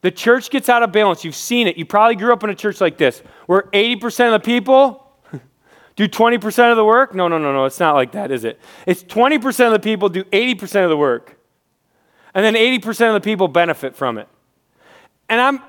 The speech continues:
we came to abolish that with Harvest Bible Chapel. I'm belaboring it right now, but serve faithfully means we all serve together and we all do it faithfully, right? It doesn't mean I'm talking to one person over the other or just talking to myself.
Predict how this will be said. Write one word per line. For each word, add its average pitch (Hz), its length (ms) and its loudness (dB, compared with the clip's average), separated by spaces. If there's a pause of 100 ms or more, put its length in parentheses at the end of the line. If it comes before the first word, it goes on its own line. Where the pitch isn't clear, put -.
(100)
we 233 220 2
came 285 300 2
to 226 40 2
abolish 202 540 2
that 180 180 2
with 165 100 -8
Harvest 170 320 -2
Bible 185 280 2
Chapel. 226 480 -2 (120)
I'm 202 120 0
belaboring 190 500 2
it 233 40 2
right 233 200 2
now, 240 240 0 (160)
but 190 140 -2
serve 254 340 2
faithfully 240 540 2
means 196 320 2 (160)
we 196 160 0
all 277 320 6
serve 180 420 0
together 151 540 -2 (260)
and 202 140 -2
we 226 100 0
all 254 240 2
do 202 220 0
it 190 120 -2 (200)
faithfully, 113 640 -4 (220)
right? 143 300 -2 (260)
It 175 80 -6
doesn't 240 300 0
mean 226 160 -2
I'm 196 100 0
talking 202 340 0
to 175 40 -4
one 180 260 -2
person 180 300 -6
over 160 220 -2
the 139 140 -2
other 123 300 0 (760)
or 151 100 -4
just 160 200 -10
talking 151 240 2
to 143 60 -6
myself. 135 760 -4